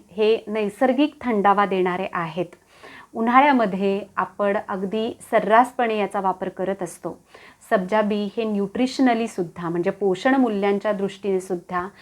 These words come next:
अत्यंत चांगले आहेत. आपल्या हाडांचं आरोग्य चांगलं राहण्यासाठी, आपल्या स्नायूंचं कार्य व्यवस्थित सुरू राहण्यासाठी आपल्याला त्याची खूप छान मदत मिळत असते. त्याच्यामध्ये आयर्न, कॅल्शियम, मॅग्नेशियम, फॉस्फरस यासारखे घटक आहेत.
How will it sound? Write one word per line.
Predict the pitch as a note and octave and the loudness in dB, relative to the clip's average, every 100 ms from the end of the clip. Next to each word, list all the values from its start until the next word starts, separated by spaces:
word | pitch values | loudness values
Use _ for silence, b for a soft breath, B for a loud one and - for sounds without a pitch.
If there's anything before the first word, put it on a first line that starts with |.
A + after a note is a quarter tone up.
| B B | B B
अत्यंत | A3 G#3+ _ C4 B3+ C4 | -10 -10 _ 4 4 2
चांगले | C#4 A#3+ F#3+ F#3 | 0 0 0 0
आहेत. | F#3 F3+ F3+ E3+ - | 0 0 -4 -6 -10
आपल्या | - - G3 | -14 -4 -2
हाडांचं | G3 F#3 G3 G3+ | 0 2 2 4
आरोग्य | A3+ F#3+ F#3+ G3 | 2 2 -2 -4
चांगलं | G3+ F#3 F3+ | -2 0 0
राहण्यासाठी, | F#3 F3+ F3+ F#3 F#3 F#3 F#3 F#3 B B | -2 -2 -2 -2 -6 -6 -8 -8 B B
आपल्या | - B3 B3 | -6 0 0
स्नायूंचं | B3+ A3 G3+ A#3 C4 C#4+ | 2 0 2 4 4 4
कार्य | C#4 G#3+ G#3 | 4 2 2
व्यवस्थित | G#3 G3 G3+ G3 A3 G#3 | 0 -2 -4 -6 -8 -10
सुरू | - A3+ B3+ | -6 -2 2
राहण्यासाठी | A#3+ F#3+ F#3 F#3 E3+ F3+ F#3 B B - | 2 2 -2 -4 -8 -4 -6 B B -12
आपल्याला | G3+ G#3 G3 | -2 0 2
त्याची | G3 F#3+ F#3 G3 | 2 -2 -4 -8
खूप | A3 - - | -10 -12 -8
छान | F#3 G3 | -4 0
मदत | G3+ E3+ F3 | 0 0 -2
मिळत | F#3+ F3 E3+ | -4 -4 -6
असते. | E3 - D#3 _ - | -10 -12 -16 _ -4
त्याच्यामध्ये | G3+ A3 G#3+ F#3+ G3 - | -2 0 -2 -2 -4 -4
आयर्न, | G3 F#3+ G3 G3 G3 - | -2 0 0 -2 -6 -4
कॅल्शियम, | G3 F3+ - G#3+ G3 G3 G3 | -2 -2 -2 -4 -2 -4 -2
मॅग्नेशियम, | G3 F3+ G3 G#3+ - F#3+ F#3 - | 0 0 0 -2 -2 -2 -4 -2
फॉस्फरस | G#3+ G#3 - G#3+ G3 F#3+ B B B A#3+ | 0 0 -2 2 2 2 B B B 2
यासारखे | A#3 A#3+ A#3+ A#3+ A#3+ | 2 4 2 2 0
घटक | G3+ G3 G3 - | 0 -4 -6 -6
आहेत. | F#3+ F3+ F#3 | -6 -2 -2